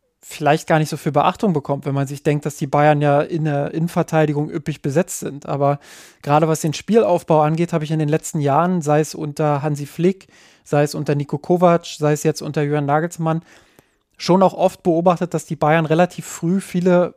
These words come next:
also für, für den F C Bayern viele, das muss man immer relativieren, ähm, viele Ballverluste haben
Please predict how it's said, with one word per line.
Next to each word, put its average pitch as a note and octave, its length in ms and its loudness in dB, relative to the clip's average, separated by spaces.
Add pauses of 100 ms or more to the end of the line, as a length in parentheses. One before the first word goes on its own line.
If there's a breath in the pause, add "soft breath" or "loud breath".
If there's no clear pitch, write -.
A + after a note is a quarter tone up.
(160)
also C3 180 -6
für, D3+ 420 2
für D3+ 140 -4
den C#3 120 -2
F C#3+ 140 -8
C D3 140 -4
Bayern C#3+ 340 2
viele, D3 360 -2
das D3+ 140 -4
muss D3+ 120 -8
man C#3+ 120 -2
immer D3 200 -2
relativieren, C#3+ 600 -2 (500 loud breath)
ähm, C#3 240 -6
viele D#3 280 -2
Ballverluste D3+ 640 0
haben E3 380 -2